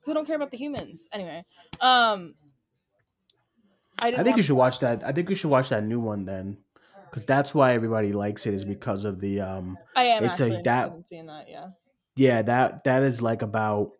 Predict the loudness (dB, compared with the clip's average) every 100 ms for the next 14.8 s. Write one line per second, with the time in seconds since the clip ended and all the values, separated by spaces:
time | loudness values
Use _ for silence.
0 | _ _ _ _ -16 -16 _ _ 6 6
1 | 8 8 10 10 10 10 10 6 2 2
2 | 6 6 8 8 8 8 4 0 0 4
3 | 6 6 6 4 0 -10 2 6 6 6
4 | 8 8 6 0 2 4 4 2 2 4
5 | 6 4 0 -4 -4 2 4 4 6 8
6 | 10 6 0 4 4 4 4 4 4 2
7 | 0 0 -4 2 6 6 4 0 -10 _
8 | _ 2 4 2 0 0 0 2 2 0
9 | 0 -2 -4 _ _ _ _ 0 2 2
10 | 2 2 2 2 0 -2 0 2 2 0
11 | -2 0 0 0 -2 -2 0 0 2 2
12 | 0 -6 -20 _ -2 0 -6 4 6 6
13 | 6 4 4 0 -6 _ _ 0 6 8
14 | 8 4 6 8 8 6 4